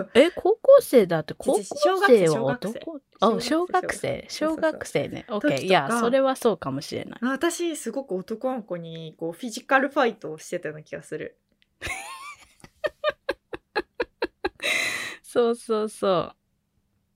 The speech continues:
Speaker 1: う。
Speaker 2: なんでだろうね。
Speaker 1: そうね。
Speaker 2: 私、でもほら、兄弟いないからさ。
Speaker 1: うん。
Speaker 2: あれだけど。<laughs> いや、あれでも本当にひどかったと思う。なんか顔を踏みつけたりしてた。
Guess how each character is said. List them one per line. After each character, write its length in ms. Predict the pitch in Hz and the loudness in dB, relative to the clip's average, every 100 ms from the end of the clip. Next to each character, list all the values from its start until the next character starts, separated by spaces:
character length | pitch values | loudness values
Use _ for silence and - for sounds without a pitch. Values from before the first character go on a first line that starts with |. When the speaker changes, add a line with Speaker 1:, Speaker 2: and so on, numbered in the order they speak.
| _ _ - - - - - | _ _ -20 -20 -20 -20 -10
Speaker 1:
う。 40 | 185 | -6
Speaker 2:
な 260 | 226 202 | 0 4
ん 20 | 190 | 6
で 80 | |
だ 100 | 170 | 6
ろ 60 | 185 | 4
う 20 | |
ね。 100 | 151 | 4
Speaker 1:
そ 60 | 175 | 2
う 20 | |
ね。 60 | 175 | -2
Speaker 2:
私、 300 | 240 381 381 | -4 -2 0
で 80 | 381 | 0
も 100 | 254 | 0
ほ 60 | |
ら、 80 | 165 | -4
兄 140 | - 403 | -2 0
弟 260 | 440 196 | 2 2
い 140 | 170 170 | -2 -4
な 120 | 190 | -6
い 100 | 185 | -6
か 120 | - | -10
ら 80 | 180 | -14
さ。 460 | - 156 160 156 - _ _ _ _ _ _ | -8 -8 -6 -10 -16 _ _ _ _ _ _
Speaker 1:
う 80 | - | -2
ん。 760 | 180 190 190 190 180 175 165 - _ _ _ _ _ _ _ _ _ _ - | 2 4 4 4 2 2 -2 -6 _ _ _ _ _ _ _ _ _ _ -18
Speaker 2:
あ 140 | 165 | -14
れ 100 | 160 | -14
だ 100 | 160 | -14
け 140 | 160 156 | -16 -14
ど。 260 | 147 151 _ _ _ _ _ _ | -14 -16 _ _ _ _ _ _
<laughs> 1080 | - 370 480 554 - 659 - - - 587 - | -2 4 4 4 2 0 2 -2 -2 -10 -4
い 40 | - | -2
や、 100 | - | 0
あ 20 | |
れ 80 | 196 | 0
で 120 | 247 | -2
も 140 | 214 | -2
本 200 | 196 269 | -4 -4
当 100 | - | -4
に 120 | 254 | -6
ひ 140 | 262 226 | -4 -6
ど 100 | 247 | -2
か 100 | 240 | -2
っ 80 | - | -2
た 100 | 165 | -10
と 100 | 170 | -10
思 80 | |
う。 40 | 165 | -12
な 40 | |
ん 20 | 180 | -14
か 100 | 170 | -14
顔 340 | - 247 269 | -2 2 2
を 80 | 262 | 0
踏 40 | |
み 140 | 233 247 | -6 -10
つ 80 | - | -8
け 100 | 247 | -6
た 120 | 165 | -6
り 80 | 170 | -8
し 80 | - | -14
て 100 | 165 | -14
た。 240 | - - | -14 -14